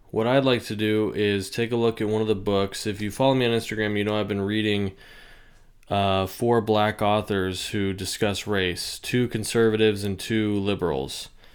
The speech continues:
And so, the first book I finished, uh, was Shame, How America's Past Sins Polarized Our Country by Shelby Steele. Shelby Steele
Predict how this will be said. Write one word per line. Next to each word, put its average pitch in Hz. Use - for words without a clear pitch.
And 120
so, 139
the 110
first 120
book 117
I 107
finished, 143
uh, 95
was 98
Shame, 127
How 110
America's 113
Past 131
Sins 127
Polarized 110
Our 104
Country 151
by 110
Shelby 113
Steele. 127
Shelby 120
Steele 123